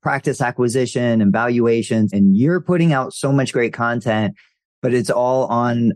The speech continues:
podcast and YouTube. I'm like, "I need words. I need words on, you know, a website." So one way I was looking at it was, "I'm just gonna reach straight out to you directly and say, 'Hey, can you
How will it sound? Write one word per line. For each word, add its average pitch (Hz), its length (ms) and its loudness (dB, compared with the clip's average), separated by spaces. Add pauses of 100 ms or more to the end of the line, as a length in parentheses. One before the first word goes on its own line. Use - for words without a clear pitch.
(160)
podcast 113 800 -4
and 107 220 2
YouTube. 131 520 2
I'm 117 220 -4
like, 107 300 -2
"I 123 100 -2
need 131 240 2
words. 117 420 0
I 98 120 -2
need 120 180 2
words 113 400 0
on, 110 480 -2
you 110 180 -2
know, 101 160 0
a 98 60 0
website." 107 540 -4 (480)
So 143 380 -2 (120)
one 156 400 2
way 156 200 2
I 135 120 0
was 135 240 0
looking 127 320 -2
at 120 160 -2
it 117 80 0
was, 110 400 0
"I'm 127 140 -2
just 127 160 0
gonna 113 140 0
reach 117 180 0
straight 113 280 0
out 107 200 -2
to 110 100 -2
you 107 80 4
directly 101 460 0
and 101 100 0
say, 101 140 0
'Hey, 117 180 0
can 110 160 0
you 107 240 2